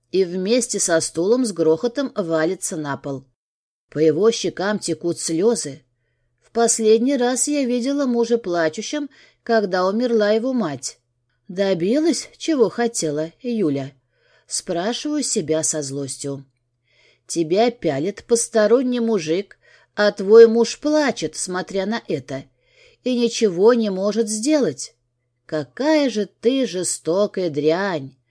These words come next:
Отомстила так отомстила». Зажмуриваюсь, не в силах видеть страдания супруга.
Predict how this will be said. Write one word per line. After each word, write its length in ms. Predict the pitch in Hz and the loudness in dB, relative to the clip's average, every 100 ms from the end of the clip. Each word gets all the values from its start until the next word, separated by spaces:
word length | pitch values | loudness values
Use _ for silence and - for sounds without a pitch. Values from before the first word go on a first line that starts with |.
| _ _ _ - | _ _ _ -8
Отомстила 920 | 160 160 233 240 226 - 226 240 285 | -4 -2 0 0 -2 -2 4 4 4
так 300 | 277 240 233 | 0 -2 -2
отомстила». 1080 | 247 269 285 269 - 151 143 139 139 139 139 _ _ _ _ _ _ _ _ _ _ | -4 -4 -4 -4 -6 -8 -6 -6 -6 -8 -12 _ _ _ _ _ _ _ _ _ _
Зажмуриваюсь, 1000 | 147 147 147 143 147 170 226 277 269 - - | -10 -6 -6 -6 -2 2 2 2 -2 -6 -8
не 180 | 214 214 | -4 -4
в 60 | 185 | -4
силах 480 | - 240 277 269 | -2 0 0 -2
видеть 380 | 196 180 185 233 - | -4 -4 -4 -6 -6
страдания 720 | - 226 214 165 156 156 151 | -6 -2 -4 -2 -4 -2 -4
супруга. 640 | - 151 143 135 139 135 | -4 -6 -6 -4 -6 -8